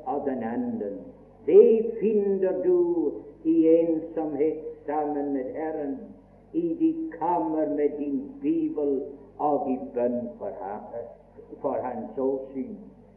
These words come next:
Ja, det er dette det er så sårt i dag.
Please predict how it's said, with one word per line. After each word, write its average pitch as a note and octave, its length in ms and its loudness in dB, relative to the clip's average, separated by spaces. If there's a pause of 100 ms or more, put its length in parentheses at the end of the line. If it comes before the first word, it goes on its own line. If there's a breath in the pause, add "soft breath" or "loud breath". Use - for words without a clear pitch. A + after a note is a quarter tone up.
(260)
Ja, A2+ 160 -6 (120)
det A#2 160 -6
er G#2 80 -6 (240)
dette B2+ 380 -4 (100)
det A#2 220 -4
er A2+ 140 -8 (180)
så G#2+ 120 -10 (280)
sårt C3+ 400 -4
i G#2 200 -20
dag. G#2 200 -18